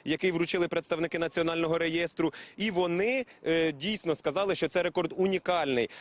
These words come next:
Але він унікальний ще в тому, настільки наполегливий був саме Марк.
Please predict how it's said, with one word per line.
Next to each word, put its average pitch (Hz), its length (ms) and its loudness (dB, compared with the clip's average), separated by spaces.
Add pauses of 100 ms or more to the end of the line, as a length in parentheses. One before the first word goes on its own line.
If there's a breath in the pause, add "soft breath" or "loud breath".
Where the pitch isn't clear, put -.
(140 loud breath)
Але 208 320 2
він 185 160 2
унікальний 180 440 0
ще 175 160 0
в 139 60 -2
тому, 226 400 2
настільки 175 480 -2
наполегливий 165 920 2
був 156 260 -2
саме 170 320 0
Марк. 160 280 0